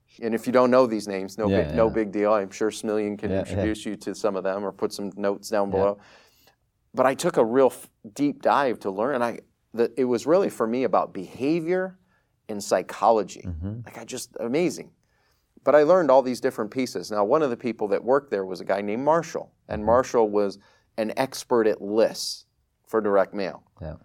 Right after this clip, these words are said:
Speaker 1: And he kinda took me under his wing. He took a liking to me. And so he introduced me to this networking company when I was seventeen.
Speaker 2: Yeah.
Speaker 1: And I remember going, and then I somehow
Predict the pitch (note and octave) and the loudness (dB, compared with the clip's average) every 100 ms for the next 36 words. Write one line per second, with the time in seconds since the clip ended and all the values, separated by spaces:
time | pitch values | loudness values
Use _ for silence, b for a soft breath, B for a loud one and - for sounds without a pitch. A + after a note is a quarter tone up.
0 | _ C3 E3 E3+ D#4+ C4+ G3+ - D#3 D3 | _ -6 -2 0 0 0 -2 -2 0 2
1 | C3+ A#2+ A2 A2+ A2+ G2+ G2 C3+ B2+ A2+ | 2 0 0 -2 -4 -4 -4 -4 0 2
2 | A2 G#2+ A2 G#2 A2 G2+ G2+ b b b | 2 0 -10 -8 -8 -6 -10 b b b
3 | b _ A2+ - B2+ A#2+ B2 E3+ F#3 C3+ | b _ -12 0 4 4 2 0 2 2
4 | B2 G#2 A2 - A#2 A2 G#2+ A2+ G2+ G#2 | -2 -2 -4 -4 -6 -6 -6 -4 -2 -4
5 | A2+ A2 G#2+ G2+ G#2 G2 D#3+ - - - | -2 -2 -2 -4 -6 -6 -4 -6 -10 -14
6 | _ _ _ _ _ _ A2 G#2+ G2+ G#2+ | _ _ _ _ _ _ 0 2 2 0
7 | F#2+ F#2 F#2+ A#1+ - D#2+ - _ _ _ | -2 -4 -12 -14 -14 -14 -16 _ _ _
8 | G#2 A2+ C3+ C#3 A#2+ A#2+ C3+ C3 G#2+ G#2+ | -2 2 4 4 2 4 4 4 2 0
9 | G#2 G#2 - - A2 C3+ C3 - - D3 | -2 -4 -12 0 2 2 -2 -8 -2 0
10 | F#3 D3 A#2 A2 A2+ | 2 4 6 6 2